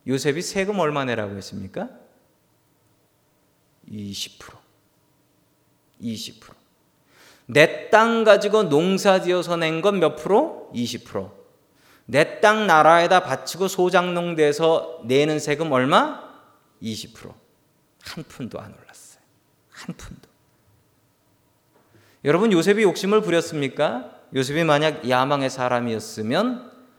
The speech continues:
오십 프로가 뭡니까? 더 때려도 꼼짝없이 내야죠.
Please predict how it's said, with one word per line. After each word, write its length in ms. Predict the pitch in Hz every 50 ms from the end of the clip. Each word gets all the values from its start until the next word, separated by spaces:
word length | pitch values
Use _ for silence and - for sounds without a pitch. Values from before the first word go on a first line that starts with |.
| _ _ _ _ -
오십 360 | 101 110 123 123 - 139 -
프로가 220 | - 135 135 135 147
뭡니까? 1040 | 151 160 165 175 185 196 190 - - 226 226 208 156 127 113 - 120 - - - _ _ _ _ _ _ _ _ _ _ _ _ _ _ _ _ _ _ _ _
더 520 | - - - 120 123 151 175 170 - - -
때려도 960 | 208 202 185 185 180 170 151 185 208 220 220 214 - - - - - - - -
꼼짝없이 680 | 226 240 226 196 - - 226 175 165 151 - - 151
내야죠. 380 | 120 107 101 98 98 101 -